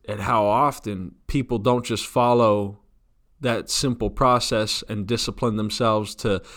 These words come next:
sit down with the number of clients that they, they need to sit down with in a day to hit their goals and become successful. It's a simple choice.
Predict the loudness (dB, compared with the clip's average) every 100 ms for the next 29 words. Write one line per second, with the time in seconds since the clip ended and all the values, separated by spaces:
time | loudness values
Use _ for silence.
0 | -18 -6 0 0 2 2 2 2 -2 0
1 | -2 -2 -4 -2 -2 0 -4 -2 0 2
2 | 2 2 2 0 -2 0 0 -2 -4 0
3 | 0 2 0 0 -2 0 0 2 -2 -2
4 | 0 4 2 2 -2 -2 -2 -4 0 2
5 | 0 -6 -16 _ _ _ _ _ _ _
6 | _ _ -6 -2 0 2 2 0 -2 2
7 | 2 2 -6